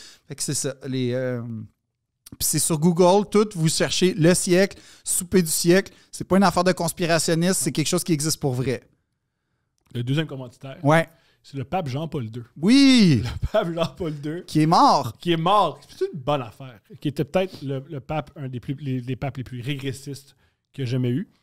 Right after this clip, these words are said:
Speaker 2: Je mentionne que c'est un pape qui, pendant son règne, il y a eu beaucoup de pédophilie.
Speaker 1: Il a
Speaker 2: Il
Speaker 1: camouflé.
Speaker 2: a camouflé la pédophilie avec de l'argent et avec, un truc qu'il faisait, c'est qu'il déplaçait les
Speaker 1: Oui.
Speaker 2: papes pédophiles.
Speaker 1: Oui, c'est ça. Fait que quand,
Speaker 2: Pas les
Speaker 1: quand
Speaker 2: papes, mais les prêtres pédophiles.
Speaker 1: ouais, fait que quand
Speaker 2: Déplaçait.
Speaker 1: il y avait des problèmes à Boston, il l'envoyait, mettons, au Kansas.
Speaker 2: Ouais.
Speaker 1: Ça, ça
Speaker 2: Ou à
Speaker 1: réglait le
Speaker 2: Montréal.
Speaker 1: pro-, ouais, ça, ça réglait le problème.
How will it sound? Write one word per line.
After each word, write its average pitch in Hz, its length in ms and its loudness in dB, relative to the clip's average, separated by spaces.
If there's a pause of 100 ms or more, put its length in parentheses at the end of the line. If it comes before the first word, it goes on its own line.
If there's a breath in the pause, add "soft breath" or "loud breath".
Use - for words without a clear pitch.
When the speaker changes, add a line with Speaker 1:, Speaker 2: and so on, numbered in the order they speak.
(260)
Speaker 2:
Je 117 100 -10
mentionne 131 400 -2
que 139 80 -6
c'est 135 140 -8
un 127 80 -6
pape - 280 -8
qui, 156 240 -6
pendant 143 460 -4
son 135 200 -8
règne, 139 380 -12 (400)
il 123 60 -8
y 131 40 -2
a 131 40 0
eu 127 80 0
beaucoup 131 260 -6
de 135 80 -2
pédophilie. 127 840 -8
Speaker 1:
Il 131 100 0
a 135 40 2
Speaker 2:
Il - 20 2
Speaker 1:
camouflé. 135 840 4
Speaker 2:
a - 40 -20
camouflé 135 400 -8
la 127 60 -8
pédophilie 131 640 -10
avec 120 120 -12
de 110 80 -8
l'argent 110 560 -10
et 107 40 -14
avec, 101 340 -18 (400)
un 135 120 -8
truc 160 160 -16
qu'il - 100 -18
faisait, 143 180 -4
c'est 160 120 -6
qu'il 131 60 -6
déplaçait 127 460 -4
les 107 320 -8 (100)
Speaker 1:
Oui. 175 220 6
Speaker 2:
papes 123 140 -6
pédophiles. 120 500 -14
Speaker 1:
Oui, 160 100 4
c'est 156 120 -2
ça. 175 160 2
Fait 151 140 0
que - 100 -12
quand, 165 140 4
Speaker 2:
Pas 190 60 2
les 180 60 2
Speaker 1:
quand 170 80 4
Speaker 2:
papes, 180 160 -2
mais 165 60 -8
les 139 100 -4
prêtres 139 220 -6
pédophiles. 131 320 -10
Speaker 1:
ouais, 151 80 0
fait 160 100 0
que - 80 -6
quand 180 60 4
Speaker 2:
Déplaçait. 190 60 2
Speaker 1:
il 180 40 2
y - 20 6
avait 175 120 4
des 190 80 4
problèmes 175 340 2
à 170 80 2
Boston, 147 400 0
il 170 80 2
l'envoyait, 143 380 4
mettons, 151 240 2
au - 20 -2
Kansas. 127 680 0
Speaker 2:
Ouais. 392 120 -6
Speaker 1:
Ça, 175 160 0
ça 170 80 2
Speaker 2:
Ou - 80 2
à - 20 6
Speaker 1:
réglait 143 140 4
le - 20 6
Speaker 2:
Montréal. 190 320 -2
Speaker 1:
pro-, 147 120 2
ouais, 151 180 4
ça, 180 100 -2
ça 170 140 0
réglait 143 220 0
le 143 60 -2
problème. 123 460 -2